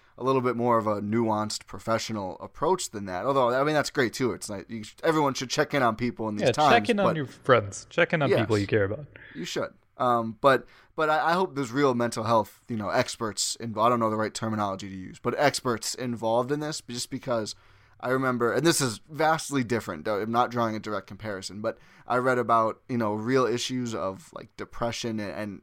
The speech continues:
Speaker 1: sometimes worse on cruise ships, because some of these cruise ships,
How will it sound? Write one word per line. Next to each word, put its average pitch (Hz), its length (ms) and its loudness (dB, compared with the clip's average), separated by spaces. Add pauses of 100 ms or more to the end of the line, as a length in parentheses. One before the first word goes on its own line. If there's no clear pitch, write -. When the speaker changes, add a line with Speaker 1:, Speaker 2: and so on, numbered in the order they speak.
Speaker 1:
sometimes 117 460 -4
worse 117 500 0
on 104 360 -4 (280)
cruise 196 360 2
ships, - 440 -6
because 127 320 -4
some 143 160 2
of 135 60 4
these 120 160 2
cruise 180 340 -6
ships, 98 400 -6